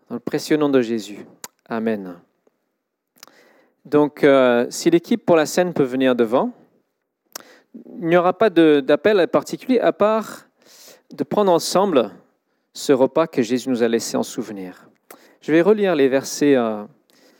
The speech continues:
vingt et un à vingt-cinq de cette, de cet évangile de Jean.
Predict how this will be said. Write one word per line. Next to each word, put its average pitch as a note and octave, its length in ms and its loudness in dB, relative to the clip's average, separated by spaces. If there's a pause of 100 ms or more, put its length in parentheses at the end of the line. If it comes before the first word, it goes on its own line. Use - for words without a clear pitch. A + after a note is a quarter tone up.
(420)
vingt C#3 260 -4
et D#3 60 4
un D3+ 120 0
à B2+ 160 -6
vingt-cinq A#2+ 720 -6 (180)
de B2 120 -4
cette, - 580 -10 (200)
de - 100 -14
cet - 240 -8
évangile A2+ 420 -2
de A2 80 -4
Jean. G2 240 -10